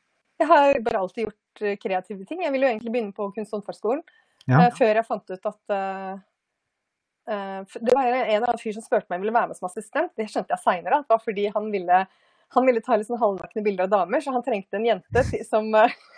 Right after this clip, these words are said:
Speaker 1: <laughs> som, som, det skjønte jeg etterpå. Men det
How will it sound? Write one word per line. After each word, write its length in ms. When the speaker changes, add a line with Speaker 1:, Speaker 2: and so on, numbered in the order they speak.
Speaker 1:
<laughs> 560
som, 300
som, 200
det 100
skjønte 180
jeg 140
etterpå. 240
Men 320
det 120